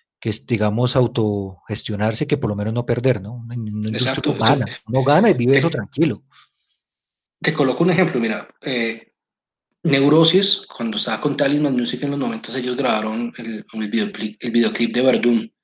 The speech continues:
Speaker 2: Su man decía, "No, nosotros vamos a formar un sello con videoclip, todo", o sea, como trabajan los sellos más o menos ochentas, noventas.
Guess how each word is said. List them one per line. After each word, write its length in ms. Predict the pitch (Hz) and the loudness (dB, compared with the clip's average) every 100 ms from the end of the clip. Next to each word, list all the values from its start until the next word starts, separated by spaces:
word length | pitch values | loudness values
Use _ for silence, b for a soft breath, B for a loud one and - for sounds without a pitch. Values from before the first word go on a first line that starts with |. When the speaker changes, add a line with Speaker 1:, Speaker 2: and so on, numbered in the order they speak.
| B B B B | B B B B
Speaker 2:
Su 140 | - 135 | -2 2
man 100 | 131 | 4
decía, 240 | 147 127 | 4 4
"No, 140 | 117 127 | 0 0
nosotros 260 | 120 131 | -2 -2
vamos 160 | 139 143 | -2 -2
a 60 | |
formar 300 | 143 139 107 | 0 2 2
un 120 | 120 131 | 0 0
sello 580 | 151 135 131 135 131 | 0 0 0 -2 -4
con 220 | - 131 113 | -4 -2 2
videoclip, 500 | 113 101 - 120 - | 2 0 0 0 2
todo", 200 | 135 135 | 2 4
o 60 | |
sea, 200 | 127 113 | 2 0
como 160 | - 113 | -2 0
trabajan 340 | 117 113 156 | 0 4 6
los 140 | 190 147 | 8 8
sellos 480 | 131 156 156 - - | 6 6 4 -2 0
más 180 | 143 160 | 4 6
o 40 | |
menos 420 | 143 143 131 - - | 6 4 2 -2 -2
ochentas, 320 | 131 117 123 | -2 -2 -2
noventas. 500 | 123 110 - - | -2 -4 -6 -14